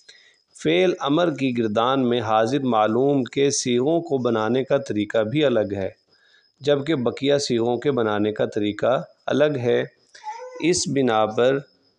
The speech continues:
इल्म सर्फ़ की किताबों में फ़ेल अमर की गिरदानों को दो हिस्सों में तकसीम किया, किया जाता है,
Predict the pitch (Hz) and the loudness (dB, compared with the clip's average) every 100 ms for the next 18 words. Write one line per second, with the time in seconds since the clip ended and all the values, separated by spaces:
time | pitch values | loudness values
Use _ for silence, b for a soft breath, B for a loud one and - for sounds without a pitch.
0 | - 127 147 147 135 - - 143 143 - | -10 -2 0 2 2 0 2 2 0 -4
1 | 131 120 117 107 104 123 131 113 107 110 | -6 -4 0 0 2 0 0 2 0 -2
2 | - - 139 147 - 120 120 139 120 127 | -6 -2 2 2 0 -2 0 0 -2 -4
3 | 117 110 107 104 107 131 127 147 120 131 | -2 -2 0 0 0 -2 0 -4 0 0
4 | 160 135 120 - 110 120 131 117 - 123 | 2 2 0 -2 0 -2 -4 -6 -2 0
5 | 120 110 113 104 - _ _ 120 117 107 | 0 -2 -2 -2 -6 _ _ -2 0 0
6 | 98 - 113 104 95 | -2 0 0 0 -6